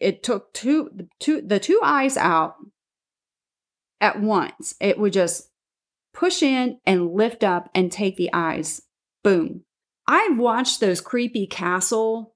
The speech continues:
videos over the years, and I don't think I've ever seen anything quite like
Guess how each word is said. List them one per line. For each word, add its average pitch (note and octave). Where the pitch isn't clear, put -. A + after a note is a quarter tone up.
videos A3+
over A3
the A3
years, G3+
and B3+
I D#4
don't G#4+
think D4
I've G#3+
ever B3+
seen A3+
anything C#4
quite A3
like F3